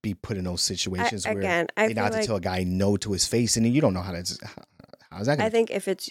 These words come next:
Speaker 2: if it's your thing, people are gonna love it both ways.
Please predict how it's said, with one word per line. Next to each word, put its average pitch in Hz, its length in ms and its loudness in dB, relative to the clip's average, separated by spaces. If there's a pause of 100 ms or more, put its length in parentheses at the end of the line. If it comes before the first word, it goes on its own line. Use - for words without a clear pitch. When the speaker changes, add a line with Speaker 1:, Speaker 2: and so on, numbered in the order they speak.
(120)
Speaker 2:
if - 280 -2
it's 185 200 0
your 214 340 8
thing, 220 560 2 (160)
people 185 300 -4
are 165 100 0
gonna 135 220 0
love - 220 2
it - 140 -4 (140)
both 180 240 2
ways. - 400 -4